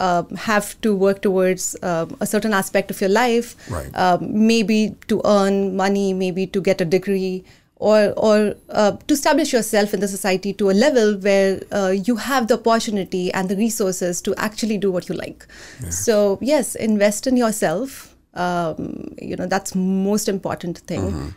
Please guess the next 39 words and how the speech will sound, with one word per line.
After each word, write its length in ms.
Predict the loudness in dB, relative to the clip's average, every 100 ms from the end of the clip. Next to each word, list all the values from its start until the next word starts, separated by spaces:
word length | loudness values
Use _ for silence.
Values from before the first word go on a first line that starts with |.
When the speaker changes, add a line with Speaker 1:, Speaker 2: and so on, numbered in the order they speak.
| _ -6
Speaker 1:
Be 120 | -2
persistent 680 | 0 0 -2 -2 -2 -2 -4
about 420 | -4 -2 -2 -4
what 200 | -6 -6
you 60 | -10
think 480 | -6 -4 -4 -6 -14 _ -10
you 160 | -4
want 180 | -2 -2
to 80 | -4
do, 260 | -6 -6 -12 _ _
Speaker 2:
That's 140 | -8
Speaker 1:
because 220 | -4 -2
Speaker 2:
right. 60 | 0
Speaker 1:
without 300 | 2 2 0
persistence, 580 | -2 -4 -4 -6 -6 -6
nothing 280 | -6 -6 -6
comes. 320 | -6 -8 -8
And 220 | -10 -8
yes, 280 | -8 -8 -12
hard 400 | -12 -2 0 2
work, 480 | 0 0 -4 -12 -20 _
there's 220 | -8 -4
no 80 | -4
substitute 540 | -4 -8 -10 -10 -14 -12
to 80 |
that. 380 | -10 -10 -12 -20 -16 -12
Speaker 2:
I 80 | -10
see. 220 | -10 -12
Speaker 1:
So 320 | -8 -8 -8 -14 _ _ _
just 120 | -12 -2
Speaker 2:
Very, 240 | 0 0
Speaker 1:
keep 80 | -2
working. 100 | -4
Speaker 2:
very 160 | -4 -6
well 240 | -8 -8
said. 320 | -10 -10 -10
Very 160 | -10 -8
well 200 | -10 -10
said. 300 | -12 -12